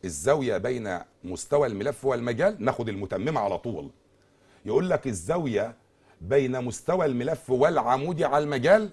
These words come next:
ناخد الزاوية اللي هو اداها لي، وساين تلاتين مش ساين ستين،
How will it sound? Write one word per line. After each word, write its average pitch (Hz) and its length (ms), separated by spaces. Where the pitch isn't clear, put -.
ناخد 110 300
الزاوية 101 400
اللي 82 160
هو 110 200
اداها 95 480
لي، 82 260
وساين 98 680
تلاتين 82 600
مش 123 280
ساين 101 280
ستين، 131 500